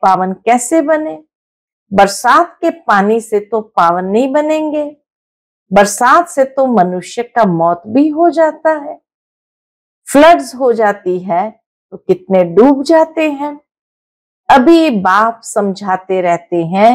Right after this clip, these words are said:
ये सब खंड नहीं रहेंगे। हाँ, जो अलग अलग खंड है बाबा कहे ये खंड नहीं रहेंगे।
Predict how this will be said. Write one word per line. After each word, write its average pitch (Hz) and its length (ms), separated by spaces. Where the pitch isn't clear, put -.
ये 170 160
सब 302 640
खंड 220 300
नहीं 185 380
रहेंगे। - 600
हाँ, 294 340
जो 190 120
अलग 214 460
अलग 190 320
खंड 247 440
है 294 160
बाबा 180 320
कहे 196 280
ये 220 140
खंड 202 260
नहीं 185 300
रहेंगे। - 560